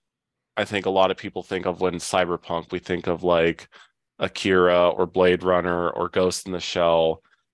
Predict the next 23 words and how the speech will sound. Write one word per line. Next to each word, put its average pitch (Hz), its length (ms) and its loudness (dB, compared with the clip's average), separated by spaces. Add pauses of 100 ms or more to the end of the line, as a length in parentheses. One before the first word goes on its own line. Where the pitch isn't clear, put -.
(180)
It's - 160 -4
like 104 180 0 (220)
that 104 300 0
Deus 104 320 -2
Ex 98 220 -4
game 90 200 -8
does 87 260 -4
that, 95 300 2
and 104 280 -6
Einhander 107 800 0 (800)
is 95 480 -4 (100)
doing 98 300 2
that 85 180 -2
too. 107 300 0
It, 113 260 0 (560)
it's 123 160 -2
a 120 60 2
fascinating 135 840 2
little 104 1040 -2 (200)
thing 95 360 0 (180)
that 98 240 -2 (200)
only 127 500 -4
Japanese 107 1120 -4